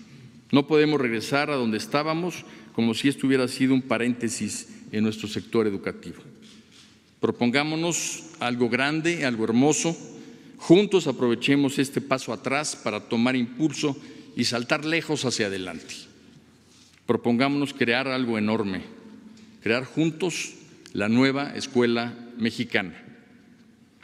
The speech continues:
La nueva escuela mexicana que trazó usted, señor presidente, en su iniciativa constitucional y en las leyes educativas secundarias,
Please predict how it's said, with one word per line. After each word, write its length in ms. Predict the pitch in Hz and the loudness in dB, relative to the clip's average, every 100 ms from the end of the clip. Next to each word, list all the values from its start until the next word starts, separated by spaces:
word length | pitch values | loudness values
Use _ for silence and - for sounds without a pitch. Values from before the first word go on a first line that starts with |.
| - _ _ - | -20 _ _ 0
La 100 | 117 | 2
nueva 160 | 170 | 4
escuela 300 | 175 185 180 | 4 2 2
mexicana 640 | 165 139 127 143 165 175 156 | 0 -2 -2 0 2 0 -4
que 100 | 127 | -2
trazó 300 | 123 123 147 | 0 2 0
usted, 340 | 143 151 160 | 2 2 2
señor 240 | - 139 | 0 0
presidente, 560 | 135 131 120 120 131 135 | 2 0 2 2 2 2
en 80 | 120 | 0
su 100 | 117 | 2
iniciativa 540 | 110 101 104 135 127 | 0 0 0 2 2
constitucional 880 | 123 104 - - 107 110 104 123 135 | 0 -6 -6 -6 -4 0 2 0 0
y 60 | 123 | -2
en 60 | |
las 120 | 104 104 | -2 0
leyes 300 | 123 123 113 | 0 0 -2
educativas 540 | 107 107 - 120 120 | -2 -2 -2 -2 -2
secundarias, 680 | 104 104 107 123 143 143 | -4 -2 0 0 0 -4